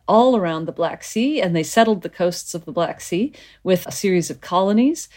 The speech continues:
in the seventh and sixth centuries B C. So by the classical era,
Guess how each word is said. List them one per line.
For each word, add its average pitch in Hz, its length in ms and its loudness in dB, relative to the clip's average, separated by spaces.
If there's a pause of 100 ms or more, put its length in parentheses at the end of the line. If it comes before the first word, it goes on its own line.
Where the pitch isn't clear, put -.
(260)
in 214 180 8
the 196 320 2
seventh 214 460 2
and 170 120 -4
sixth - 320 -4
centuries 170 560 0
B 156 220 0
C. 156 320 -6
So 160 240 -4
by 208 240 4
the 208 100 0
classical 196 640 -2
era, 160 440 -2